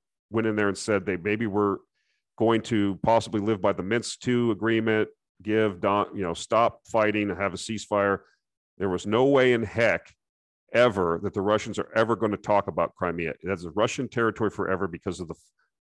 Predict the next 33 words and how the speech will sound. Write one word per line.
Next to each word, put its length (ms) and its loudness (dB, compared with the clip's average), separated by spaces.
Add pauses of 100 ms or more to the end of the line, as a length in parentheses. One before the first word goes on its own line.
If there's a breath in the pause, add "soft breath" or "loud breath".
(220)
naval 360 -2
base 320 -8
there. 300 -10
That's 200 -2
just 180 -10
the 40 -8
bottom 340 0
line. 300 -6 (880)
So 140 -6
that 180 4
was 240 2
a 100 -2
non-starter 920 0
for 80 -12
the 80 -8
Ukrainians 460 -4
because 160 -10
they've 140 -2
been 160 -6 (340)
telling 320 -2
everybody 300 0
they're 120 -2
going 300 -2
to 160 -12
take 320 -6
back 240 0
Crimea. 540 -4 (160)
That's 220 -10
never 280 -2
going 360 -4
to 140 -12
happen, 580 -8 (100)
ever. 440 -4